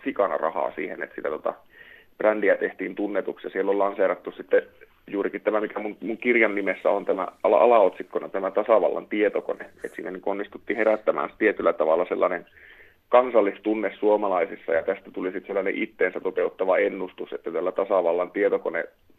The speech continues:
tota niin, lipun alla tätä konetta sitten saatiin tosiaan pumpattua suomalaisiin koteihin, niin aivan ennätysmääriä.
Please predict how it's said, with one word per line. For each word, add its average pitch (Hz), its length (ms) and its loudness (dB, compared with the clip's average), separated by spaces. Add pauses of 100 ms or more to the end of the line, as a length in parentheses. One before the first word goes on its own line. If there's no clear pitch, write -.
tota 87 220 -6
niin, 82 200 -8
lipun 101 300 -2
alla 95 240 0
tätä - 200 -6
konetta - 360 -6
sitten - 240 -16
saatiin 90 300 0
tosiaan 90 340 -6
pumpattua - 680 -4 (460)
suomalaisiin 95 600 2
koteihin, 95 480 0
niin - 320 -12 (1000)
aivan 90 300 4
ennätysmääriä. 71 840 -6